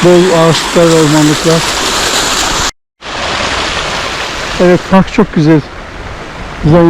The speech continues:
edilmiş arkadaşlar. Bütün bitkiler çeşitleriyle birlikte her şey var parkta. Serin, güzel bir park. Kıymetli dostlar, Transdinester'deyiz. Çok güzel bir kadın heykeli var, görüyorsunuz. Bakın. Süper.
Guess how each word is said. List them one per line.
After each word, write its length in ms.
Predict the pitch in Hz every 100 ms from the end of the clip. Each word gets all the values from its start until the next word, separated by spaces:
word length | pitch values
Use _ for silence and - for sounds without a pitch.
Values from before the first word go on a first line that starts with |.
| 165
edilmiş 440 | 165 185 208 - -
arkadaşlar. 500 | 147 156 151 - 170 - - - - - - - -
Bütün 240 | - 170
bitkiler 400 | 147 - 156 160
çeşitleriyle 800 | 147 - 139 - 156 147 143 147
birlikte 380 | 143 139 - 165 - - - - - - - - -
her 140 | 190 156
şey 260 | - 151
var 140 | 143 135
parkta. 320 | 143 123 - 156
Serin, 440 | - 160 156 160
güzel 200 | 135 143
bir 40 | 135
park. 220 | - 131 - - - - - -
Kıymetli 380 | 190 185 - 170
dostlar, 380 | 151 - 180 170
Transdinester'deyiz. 1500 | - 165 170 - - - 160 165 - 147 139 147 160 - - - - - - - - - - -
Çok 100 | 139
güzel 180 | - 135
bir 60 |
kadın 260 | - 139 151
heykeli 340 | 143 - 147 143
var, 100 | 127
görüyorsunuz. 580 | 131 131 131 - 151 139 147
Bakın. 260 | 135 175 - - - - - - - - - - - - - -
Süper. 400 | - - 147 123